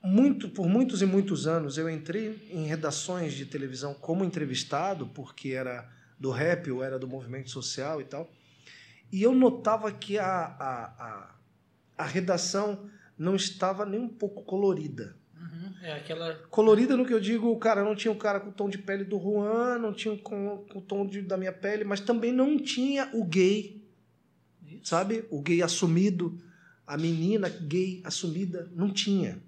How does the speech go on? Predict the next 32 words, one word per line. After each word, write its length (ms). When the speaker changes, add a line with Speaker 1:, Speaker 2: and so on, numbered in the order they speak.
Speaker 1:
E 140
hoje 200
eu 40
vejo 340
o 60
Speaker 2:
Sim. 220
Speaker 1:
troço 360
mudando, 580
sabe, 300
velho? 280
Eu 20
vejo 240
o 40
troço 300
muito 380
diferente, 640
né, 120
velho? 240
Muito 340
diferente. 540
E 100
outro 260
dia 220
na 80
redação, 580
cara, 360
eu 100
me 100
dei 200
conta 480
de 160
que, 600